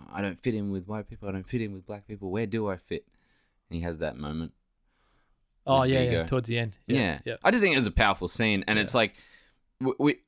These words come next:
Speaker 1: we've now got to the crux of the film,
Speaker 2: Mm.
Speaker 1: like, the, the point that's trying to be made for this character. And you could see it throughout the whole film, but now it's just come out and, you know, Tony the Lip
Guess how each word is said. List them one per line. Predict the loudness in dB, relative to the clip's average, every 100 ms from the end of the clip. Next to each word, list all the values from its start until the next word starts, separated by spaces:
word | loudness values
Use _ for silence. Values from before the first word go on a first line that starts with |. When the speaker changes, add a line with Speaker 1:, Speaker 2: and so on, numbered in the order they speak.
| _ 4
Speaker 1:
we've | 6
now | 6 4
got | 4 2 0
to | -2
the | -4
crux | -2 -2 -2 -6
of | -4
the | -2
film, | -2 -4 -6 -10
Speaker 2:
Mm. | -8 -2
Speaker 1:
like, | 0 2
the, | 2 2
the | 0
point | -2 0 0 -2 -6
that's | -6 -6
trying | -4 -2 -2
to |
be | -2
made | -2 -2 -2 -4 -6
for | -8
this | -6 -6 -6
character. | -6 -6 -6 -12 -12 _ _ _ _ _ _ _ _ _ _ _ _ -2
And | 2 2
you | 2
could | 0
see | 2 2
it | 2
throughout | -2 -4
the | -2
whole | -2 -2
film, | -6 -6 -6
but | -4
now | -4 -4
it's | -6 -10
just | -12 -12 -8
come | -6 -6
out | -6 -8 _ _ _ -12
and, | -6 -4 -6 -10 _ _ _ -6
you | -4
know, | -4
Tony | -4 -2 0 -2
the |
Lip | -2 -4